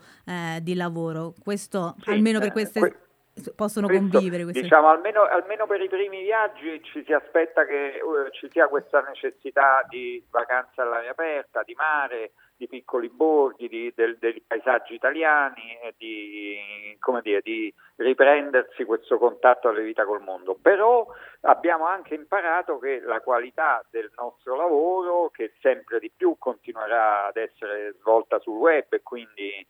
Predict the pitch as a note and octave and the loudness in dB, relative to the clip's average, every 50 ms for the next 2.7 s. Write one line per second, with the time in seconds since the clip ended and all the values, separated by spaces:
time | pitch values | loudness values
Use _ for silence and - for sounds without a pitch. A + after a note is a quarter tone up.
0 | - - - _ - B2 A#2+ A#2+ G#2+ G#2+ - - - A#2 G2 A#2 A2+ A2 A2 G#2+ | -20 -20 -16 _ 0 2 2 2 2 0 -2 -6 -6 -4 0 2 2 2 0 -4
1 | G#2+ G#2 - - B2 A#2 A2+ A2 A2 A2 G2+ - - E3 F3+ E3+ D#3+ D3+ D3+ D#3 | -8 -10 -10 -6 -4 -2 -2 0 0 -2 -4 -4 -2 -2 -2 -2 -2 0 2 2
2 | E3+ F3 E3 - - F3 F3+ F3 E3+ E3+ E3+ E3+ - | 2 2 0 -4 -8 -12 -12 -12 -10 -8 -6 -6 -6